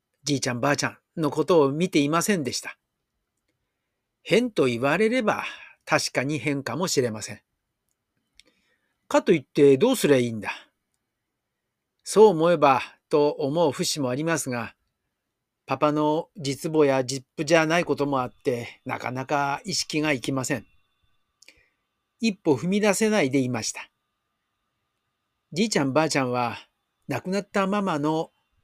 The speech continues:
父母です。パパからすると義父母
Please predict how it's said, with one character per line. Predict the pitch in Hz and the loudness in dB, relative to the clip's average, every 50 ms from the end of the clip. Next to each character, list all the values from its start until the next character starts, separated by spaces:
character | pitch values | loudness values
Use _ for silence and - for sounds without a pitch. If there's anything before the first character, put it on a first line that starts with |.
| _ _ _ | _ _ _
父 | - 233 | -6 2
母 | 190 165 135 | 4 4 4
で | 104 - - | 4 0 -6
す。 | - - - - - _ _ _ _ _ _ _ _ _ _ _ _ _ _ _ _ _ _ _ _ _ _ _ _ _ _ | -10 -12 -12 -14 -18 _ _ _ _ _ _ _ _ _ _ _ _ _ _ _ _ _ _ _ _ _ _ _ _ _ _
パ | - - 139 | -12 -6 -6
パ | 135 123 | -6 -4
か | - 139 120 | -2 -4 -4
ら | 120 120 | -4 -6
す | - - 117 | -8 -8 -10
る | 117 113 | -12 -4
と | - 156 147 147 151 - _ _ _ _ _ | 0 2 2 2 2 -2 _ _ _ _ _
義 | 165 131 139 131 | -6 -4 -2 -2
父 | 120 214 202 | -2 0 0
母 | 185 - - | 0 0 0